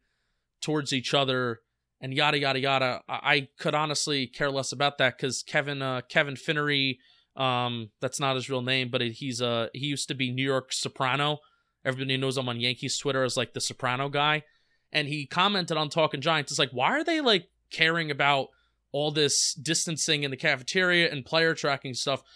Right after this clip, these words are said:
when they're tackling each other on the field anyway? So it's all lip service. But anyway, back to that point about the actual cafeteria itself and talking about the attention to detail that Joe Judge gives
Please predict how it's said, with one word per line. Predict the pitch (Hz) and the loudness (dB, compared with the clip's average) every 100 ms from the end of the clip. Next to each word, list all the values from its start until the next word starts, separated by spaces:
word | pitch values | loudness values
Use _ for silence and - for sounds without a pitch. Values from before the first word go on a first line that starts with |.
| _ | _
when | 147 | -6
they're | 160 | -4
tackling | 156 151 156 170 156 | 4 4 4 2 -2
each | 143 160 | -2 0
other | 143 139 | 2 0
on | |
the | 135 | -2
field | - 139 127 | 0 0 2
anyway? | 123 87 - _ - | -2 -4 -14 _ -4
So | 320 | 0
it's | 339 339 | 2 4
all | 185 | 4
lip | 131 - | 2 0
service. | - 120 90 95 | 0 -2 -2 -4
But | - 170 | 0 0
anyway, | 190 165 127 | 2 0 0
back | 143 160 - | 2 2 2
to | 190 | 0
that | 170 - | 0 -2
point | - 165 147 | -4 -4 -4
about | 135 143 131 | 0 0 2
the | 135 131 | 2 2
actual | 127 - 139 | 2 -4 -4
cafeteria | 135 120 - 131 110 | -2 -2 -4 -4 -4
itself | - 131 - _ - _ _ _ | -2 -4 -4 _ -20 _ _ _
and | 135 | -4
talking | - 175 175 165 | 2 2 0 0
about | 151 147 | 0 2
the | 135 | 0
attention | 131 160 143 143 | 0 -2 -2 -2
to | |
detail | 123 139 - 135 | 0 0 0 0
that | 127 127 | 0 -2
Joe | 135 135 | -2 -2
Judge | 127 139 123 - | 0 -2 -2 -4
gives | 139 120 - | -4 -4 -8